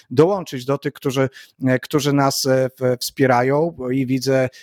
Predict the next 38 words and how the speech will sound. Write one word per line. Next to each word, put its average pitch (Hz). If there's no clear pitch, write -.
i 143
słyszę 151
pana 120
ambasadora, 120
także 123
mam 131
nadzieję, 123
że 120
p-, 123
uda 131
nam 123
się 123
teraz, 123
e, 120
p-, 127
kontynuować 135
rozmowę. 139
P-, 135
czyli 151
sądzi 165
pan, 160
że, 151
e, 143
nie 185
uda 147
się 127
zmusić 131
tych, 156
którzy 135
są 131
za 127
granicą, 131
do 123
tego, 131
żeby 123
na 143
Ukrainę 127
powrócili? 123